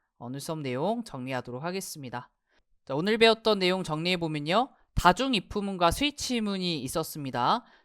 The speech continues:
자, 다중 if문은 여러 조건식 중에서 참인 경우,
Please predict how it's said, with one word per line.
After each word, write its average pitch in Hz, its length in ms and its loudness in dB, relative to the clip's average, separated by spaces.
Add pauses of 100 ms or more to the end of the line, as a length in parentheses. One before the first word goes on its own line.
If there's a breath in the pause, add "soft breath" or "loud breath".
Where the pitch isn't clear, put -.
자, 143 80 -2
다중 247 340 0
if문은 240 880 0 (460)
여러 180 300 10
조건식 220 960 4 (680)
중에서 180 720 4
참인 294 440 2
경우, 180 400 2